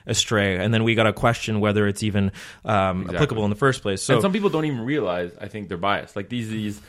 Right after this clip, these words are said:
Speaker 2: uh, what's the word for that? In tr-, um, I don't know.
Speaker 1: Confirmation bias or?
Speaker 2: Confirmation bias. Well, just subconscious bias. Like, if you don't even know you have a bias,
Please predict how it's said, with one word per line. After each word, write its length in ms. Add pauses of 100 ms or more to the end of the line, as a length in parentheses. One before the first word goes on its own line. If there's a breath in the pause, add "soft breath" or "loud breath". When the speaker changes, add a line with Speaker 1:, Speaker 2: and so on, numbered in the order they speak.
(180 loud breath)
Speaker 2:
uh, 140
what's 200
the 40
word 140
for 100
that? 160
In 160
tr-, 240
um, 340 (880)
I 60
don't 100
know. 60
Speaker 1:
Confirmation 480
bias 380
or? 240
Speaker 2:
Confirmation 360
bias. 160
Well, 120
just 200
subconscious 440
bias. 340
Like, 240
if 160
you 80
don't 140
even 260
know 160
you 160
have 140
a 60
bias, 360